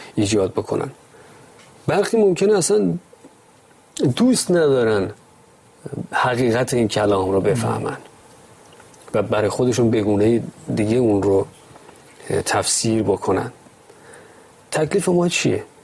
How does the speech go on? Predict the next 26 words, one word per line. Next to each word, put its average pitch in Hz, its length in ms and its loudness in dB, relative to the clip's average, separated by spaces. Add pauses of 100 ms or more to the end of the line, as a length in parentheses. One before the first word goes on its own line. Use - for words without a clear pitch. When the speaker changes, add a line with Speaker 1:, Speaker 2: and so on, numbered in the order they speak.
(140)
Speaker 1:
برخی، 175 300 0 (420)
ببین، 185 260 0 (240)
برخی 170 580 0
می‌گن، 165 640 2 (720)
اه، 104 400 2 (440)
اولاً 185 400 2
یک 170 240 2
سری 180 260 0
که 175 100 0
به 151 140 2
هیچ 151 220 0
عنوان 98 240 0
قبول 92 380 -2
ندارن، - 340 -8 (500)
حساب 120 320 0
اونها 95 360 0 (920)
کاملاً 104 360 0
جداست. - 640 -4 (300)
ما 170 140 2
از 139 120 -2
کجا 110 220 0
بفهمیم 101 400 0 (540)
این 95 280 2 (360)
از 101 140 -2
طرف 98 380 -2
خداست؟ - 640 -4